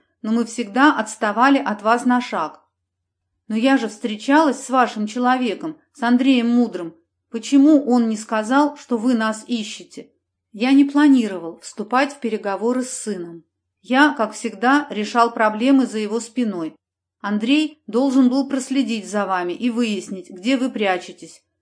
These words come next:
Но вы оказались проворнее. Вы в прямом смысле слова потерялись.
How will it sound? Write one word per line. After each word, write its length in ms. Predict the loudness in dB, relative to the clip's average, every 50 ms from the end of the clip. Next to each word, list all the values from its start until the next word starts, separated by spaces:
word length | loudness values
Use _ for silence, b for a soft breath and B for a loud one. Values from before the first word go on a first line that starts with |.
| _ _
Но 140 | -10 -8 -4
вы 160 | 0 0 0
оказались 640 | 0 0 -4 -2 -2 -2 0 2 2 2 2 2 0 -2
проворнее. 840 | -2 0 0 2 0 0 -2 -4 -4 -6 -6 -4 -4 -4 -6 -8 _ _ _ _ _ _
Вы 160 | -6 -4 -4
в 80 | -4 -4
прямом 380 | -2 2 4 4 4 4 4
смысле 500 | 2 2 4 6 6 6 4 2 -4 -12
слова 420 | -12 -4 0 2 2 2 2 0 0
потерялись. 800 | -4 -4 -2 0 0 0 2 0 -2 -4 -6 -8 -12 -14 -20